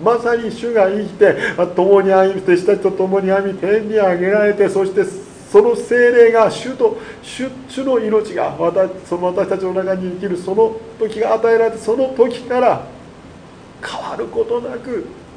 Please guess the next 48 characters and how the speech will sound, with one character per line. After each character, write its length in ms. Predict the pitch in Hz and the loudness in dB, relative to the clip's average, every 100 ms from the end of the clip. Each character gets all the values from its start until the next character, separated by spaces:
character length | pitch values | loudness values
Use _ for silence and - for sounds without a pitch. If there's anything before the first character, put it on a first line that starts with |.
| - - - - - - - - - | -20 -20 -20 -20 -20 -20 -20 -20 -20
そ 200 | - 185 | -6 -4
う 20 | 175 | -2
で 100 | 147 | -4
す、 140 | - | -4
あ 140 | - 208 | 0 2
ら 220 | 180 214 | 4 2
ゆ 140 | 214 | 2
る 140 | 226 226 | -2 -4
文 340 | 123 156 165 | -4 -6 0
明、 120 | 151 165 107 - - - - - | 2 2 -2 -8 -16 -20 -6 4
あ 160 | 147 | 8
ら 220 | 214 214 220 | 10 8 8
ゆ 120 | 233 | 6
る 180 | 240 208 | 4 4
文 340 | 170 180 160 | 6 6 6
化、 180 | 151 127 - - | 2 -2 -6 -2
あ 200 | - 165 | 6 8
ら 200 | 185 233 | 10 8
ゆ 80 | 233 | 8
る 120 | 240 | 6
国 320 | 233 202 185 202 | 4 4 4 2
境、 340 | 202 170 - | 4 4 4
あ 160 | 156 180 | 4 6
ら 140 | 202 226 | 8 8
ゆ 60 | |
る 260 | 240 233 156 | 6 0 4
言 240 | 196 240 208 | 6 6 6
語、 320 | 147 123 - | 4 2 -8
す 280 | - - 302 | -12 0 2
べ 140 | 277 | 4
て 140 | 247 226 | 6 6
の 120 | 220 | 6
こ 280 | 220 208 208 | 2 2 6
と 140 | 233 220 | 8 8
を 260 | 185 - | 6 4
超 140 | 202 220 | 6 8
え 80 | 220 | 8
て、 160 | 240 | 6
す 220 | - 269 | 2 0
べ 140 | 294 269 | -2 2
て 120 | 254 | 2
の 120 | 240 | 4
物 220 | 240 240 | 4 2
事 260 | 240 233 233 | 2 2 4
を 260 | 226 - - | 4 2 4
超 160 | 247 | 4
え 60 | 233 | 4
て、 340 | - 262 226 | 6 6 6